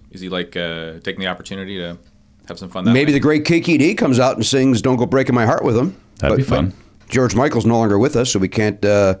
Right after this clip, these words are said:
Speaker 1: Do that.
Speaker 2: wrap her up. Done.
Speaker 1: Mm-hmm.
Speaker 2: Or "Don't Let the Sun Go Down on Me." Remember that song, "Wrap Her Up"?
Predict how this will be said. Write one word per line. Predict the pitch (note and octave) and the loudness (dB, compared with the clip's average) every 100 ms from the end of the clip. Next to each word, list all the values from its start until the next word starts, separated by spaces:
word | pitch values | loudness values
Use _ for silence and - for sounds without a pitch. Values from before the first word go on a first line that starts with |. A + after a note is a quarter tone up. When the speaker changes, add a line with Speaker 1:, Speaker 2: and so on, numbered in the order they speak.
| - | -6
Speaker 1:
Do | E2+ | -18
that. | F2+ F2+ - _ | -16 -16 -18 _
Speaker 2:
wrap | G2 A2 | 0 2
her | G2+ | 2
up. | B2+ B2 - - | 2 2 0 0
Done. | G2+ F#2 A#2+ A2+ - | 0 2 2 0 -10
Speaker 1:
Mm-hmm. | E2 F2 - _ - | -18 -18 -20 _ -2
Speaker 2:
Or | F2+ | 0
"Don't | F2+ E2 | 0 -2
Let | F#2 | -4
the | - | -2
Sun | G2 | 0
Go | F2 | 0
Down | F2+ G#2+ | 0 0
on | F#2 | 0
Me." | F2+ G#2 - | 0 -2 -4
Remember | C#3+ E3 | 0 0
that | D#3+ | 2
song, | E3 C#3 | 0 2
"Wrap | C#3+ | 2
Her | C#3+ D3+ | 2 0
Up"? | - | -2